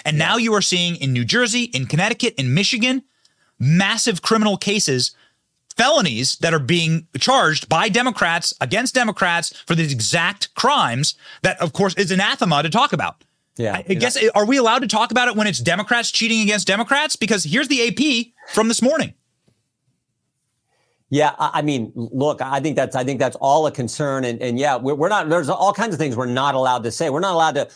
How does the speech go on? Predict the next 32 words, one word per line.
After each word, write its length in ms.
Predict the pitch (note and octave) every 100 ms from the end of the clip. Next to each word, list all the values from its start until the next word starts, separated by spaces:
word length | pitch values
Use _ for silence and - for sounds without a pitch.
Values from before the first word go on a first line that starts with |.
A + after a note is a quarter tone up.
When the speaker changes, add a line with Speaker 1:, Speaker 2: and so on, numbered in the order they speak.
| _
Speaker 2:
you 120 | C#3
know, 160 | C#3 - -
only 240 | F#3+ A3+
Democrats 540 | F#3+ A#3+ A#3+ E3 D3+ D#3
are 120 | D3
allowed 320 | C#3+ C#3+ C#3+
to 180 | - C#3+
vote 260 | A2+ E3 D3+
against 420 | C3+ D3+ C3 -
accepting 480 | B2+ - D3+ C#3+ C3
the 100 | C3+
electors, 480 | C3 D#3+ D3+ C3+
uh, 80 | C#3
uh, 320 | C3 B2 B2+ A#2+
on, 240 | C3+ B2+ -
on 220 | B2+ A#2
January 460 | D3 D#3 D3 C#3
sixth, 380 | B2+ D#3+ C#3+ - - _ -
uh, 140 | B2+
two 180 | A#2 D#3+
thousand 420 | D#3 C#3+ B2 C3
one, 260 | C3+ C#3 B2
January 440 | C#3+ D3 C#3 C#3
sixth, 300 | - D3 -
two 140 | D3+
thousand 400 | D3 C3+ B2+ B2
five, 280 | G#2+ C3 C3+
January 460 | A#2+ D3 D3 C#3 C3+
sixth, 300 | - C3 -
two 80 | D3
thousand 340 | C#3 B2+ A#2+
seventeen. 560 | C#3 C3 A#2+ - E3